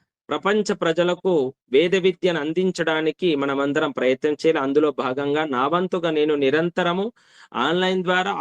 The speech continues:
ఆఫ్‌లైన్ ద్వారా వేద ప్రవచనము చేయడం జరుగుతుంది. ఈనాడు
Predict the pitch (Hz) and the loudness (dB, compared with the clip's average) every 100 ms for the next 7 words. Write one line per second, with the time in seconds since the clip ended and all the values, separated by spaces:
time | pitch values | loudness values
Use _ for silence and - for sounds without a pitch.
0 | 151 156 170 165 165 160 160 165 139 147 | -2 -2 -2 -2 0 0 0 0 2 0
1 | 151 147 139 139 143 143 165 131 131 143 | -2 -4 -2 -2 -2 0 0 0 -2 -2
2 | 123 143 143 123 123 123 135 127 127 165 | -2 -2 -2 -2 -2 -4 -2 0 0 -2
3 | 190 _ _ _ - 135 151 165 180 | -6 _ _ _ -4 -2 0 0 0